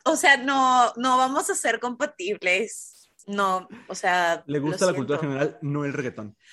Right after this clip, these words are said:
Speaker 2: "No bebo alcohol, me gusta el café, dos puntos P", o sea, como, "Me gusta el café". Mm.
Speaker 1: Ay.
Speaker 2: <laughs> Y dice, "Ah, y vivo solo". Ese es como un anexo de
Speaker 1: Is that an
Speaker 2: chica.
Speaker 1: invitation?
Speaker 2: Ajá.
Speaker 1: <laughs>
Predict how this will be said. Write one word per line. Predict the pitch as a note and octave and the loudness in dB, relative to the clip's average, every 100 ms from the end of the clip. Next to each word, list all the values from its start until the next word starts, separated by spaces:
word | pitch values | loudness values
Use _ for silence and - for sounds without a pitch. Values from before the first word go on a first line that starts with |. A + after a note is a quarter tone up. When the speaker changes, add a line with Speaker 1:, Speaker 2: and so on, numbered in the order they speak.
| - - | -16 -4
Speaker 2:
"No | E3+ G#3+ | 0 2
bebo | A3 F#3+ | 4 2
alcohol, | D3+ D#3+ F3 B3 D#3 | 0 2 2 2 -2
me | D3 | -6
gusta | D#3+ E3 | -6 -4
el | F3+ | -4
café, | C3 B2 C#3 G#3+ - | -4 -4 -4 -4 -2
dos | C#3+ C#3 | -2 0
puntos | D3+ D3 C#3+ | -2 -2 -2
P", | C3+ D3 | -2 -2
o | C3 | -4
sea, | C#3 | -6
como, | C#3 A2 | -6 -6
"Me | C3 | -6
gusta | D3 F3+ | -6 -6
el | |
café". | C#3+ B2 - _ _ | -4 -4 -6 _ _
Mm. | A#2+ A2+ A2+ - _ _ _ _ | -10 -10 -10 -16 _ _ _ _
Speaker 1:
Ay. | C#5 D#5 | 4 6
Speaker 2:
<laughs> | G3+ A#4 - G3 - F#3 - E3+ A#4 - D5 - D#5 - _ _ _ _ _ - G#3+ - - E3 | 8 6 6 2 4 2 2 4 4 6 4 6 2 2 _ _ _ _ _ -12 -10 -14 -4 0
Y | |
dice, | E3+ E3+ - | 2 2 0
"Ah, | F#3 F3+ - - - | 2 2 0 -10 -2
y | D#3+ | 0
vivo | C#3+ C#3+ | 0 -4
solo". | C#3+ A2 G2+ - _ _ _ - | -6 -8 -10 -14 _ _ _ 0
Ese | D3+ | 2
es | F#3 | 2
como | - D3+ | 2 2
un | C#3+ | 2
anexo | C#3+ C3+ B2 - A#2 | 2 0 -2 -4 -4
de | A2 A2 G#2+ G2+ - _ - - _ _ _ | -4 -4 -4 -8 -12 _ -20 -20 _ _ _
Speaker 1:
Is | - G3 | 0 2
that | F3+ | 0
an | F#3 | -2
Speaker 2:
chica. | F#3+ B2 B2+ | -6 -4 -4
Speaker 1:
invitation? | A2 - E3+ C4+ - C4+ _ _ | -4 -10 -12 -2 -2 -2 _ _
Speaker 2:
Ajá. | C3+ C#3 D3+ D3 D3 C#3+ C3+ F3 | -4 -2 0 0 0 2 0 2
Speaker 1:
<laughs> | A#4+ C#4 - | -2 -2 -8